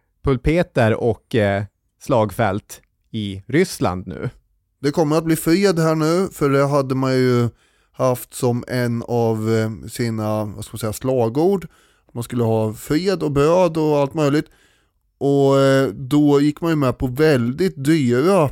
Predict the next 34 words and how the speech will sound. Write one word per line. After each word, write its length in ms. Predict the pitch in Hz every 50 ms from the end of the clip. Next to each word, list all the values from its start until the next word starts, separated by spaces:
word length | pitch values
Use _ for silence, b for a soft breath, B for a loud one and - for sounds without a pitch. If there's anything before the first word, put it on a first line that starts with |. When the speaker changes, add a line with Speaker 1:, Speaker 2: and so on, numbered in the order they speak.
| - _ _ _ _ _ _ _ _ _
Speaker 2:
villkor 640 | - 151 175 165 135 113 110 - - 202 208 190 151
till 260 | 143 - 143 127 120
tyskarna 600 | - - 151 131 123 - - - 117 113 117 113 113
här 220 | 113 117 110 110
i 80 | 113 110
slutet 440 | - 120 113 107 104 - 117 -
på 300 | - - 113 113 110 104 b b b b b b b b
första 280 | - - 127 - - 120
världskriget. 540 | 120 117 113 104 - 113 104 - 95 -
Svindyra 640 | - - 156 170 170 143 120 117 117 113 120 143 175
villkor 540 | 190 196 165 127 113 - - 127 120 117 110
som, 360 | - 131 123 120 120 120 120
eh, 160 | 117 117 117
den 240 | 113 117 117 113 110
här 160 | 113 113 110
så 120 | - -
kallade 500 | 113 - 123 113 113 113 113 110 113 110
Brest-Litovsk-freden 2000 | 107 113 110 117 120 117 101 - - _ - - 117 117 117 113 - 135 131 123 113 - - - - 113 113 117 - - - - - - 123 120 110 107 113 139 147 156
innebär. 520 | 151 127 113 107 101 95 85 76 71 120 - _ _ _ _ _ _ -
Speaker 1:
Mm. 300 | 127 117 110 107 110 110 - _ _ _ _ _ _ _ 127
Speaker 2:
Man 180 | 135 135 135
avstår 840 | 110 110 147 151 139 127 120 - - - 135 131 127 123 123 123 117 - _ _ _ -
enorma 540 | - 151 156 147 139 127 127 147 165 175 175
landområden 600 | 170 175 170 160 147 143 135 135 131 139 131 131
egentligen 380 | 131 123 117 117 123 120 120 123
till 140 | 127 123 113
Tyskland, 600 | - 131 120 110 - - - 127 123 135 135 -
men 280 | 135 147 165 185 185 180
man 120 | 160 156
tänker 380 | - - 151 135 127 123 147 139
ju 60 | 139
att 80 | 131
det 80 | - 131
här 340 | 120 143 160 175 170 160